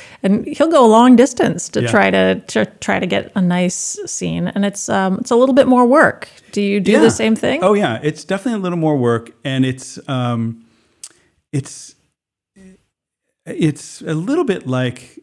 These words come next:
Speaker 2: um, cooking, you know, that, that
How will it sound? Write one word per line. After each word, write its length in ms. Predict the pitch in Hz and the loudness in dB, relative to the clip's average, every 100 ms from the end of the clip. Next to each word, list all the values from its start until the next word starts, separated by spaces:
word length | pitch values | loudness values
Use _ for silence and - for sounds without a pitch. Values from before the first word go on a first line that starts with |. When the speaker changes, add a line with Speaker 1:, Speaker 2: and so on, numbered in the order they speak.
| - | -12
Speaker 2:
um, 600 | 113 110 107 104 104 95 _ _ _ _ _ | -8 -6 -6 -8 -10 -14 _ _ _ _ _
cooking, 440 | - 143 147 135 | -4 -4 -2 -4
you 80 | 135 | -2
know, 120 | 117 | -4
that, 460 | 107 107 - _ _ | -6 -10 -12 _ _
that 320 | 117 110 127 | -10 -10 -12